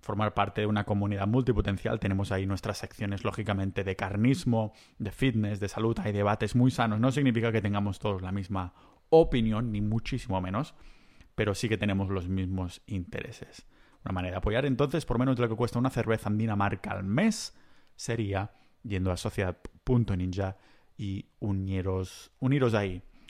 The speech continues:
Porque ha habido mucho debate interesante dentro del canal de carnismo sobre, sobre la carne. Ya sabéis que además tendréis acceso a, a episodios exclusivos y a los boletines, pero sí.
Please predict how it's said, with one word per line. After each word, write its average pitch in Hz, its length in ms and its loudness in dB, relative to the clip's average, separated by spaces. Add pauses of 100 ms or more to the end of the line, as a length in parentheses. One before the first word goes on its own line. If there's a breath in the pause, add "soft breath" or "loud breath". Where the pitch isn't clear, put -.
Porque 120 260 0
ha 120 60 8
habido 127 320 4
mucho 127 300 4
debate 107 260 2
interesante 98 680 -2 (360 soft breath)
dentro 101 320 0
del 92 240 0
canal 95 340 2
de 95 100 2
carnismo 95 520 -2
sobre, 95 440 -2 (760)
sobre 104 260 2
la 95 120 0
carne. 135 420 4 (300 loud breath)
Ya 104 80 -4
sabéis 101 280 -2
que - 80 -2
además 95 260 0
tendréis 95 280 -2
acceso 92 420 -6
a, 87 260 -6 (400 soft breath)
a 90 240 -6
episodios 92 420 -6
exclusivos 95 560 -4
y 95 60 -2
a 87 80 -4
los 90 180 -4
boletines, 92 560 -4
pero - 200 -6
sí. - 260 -10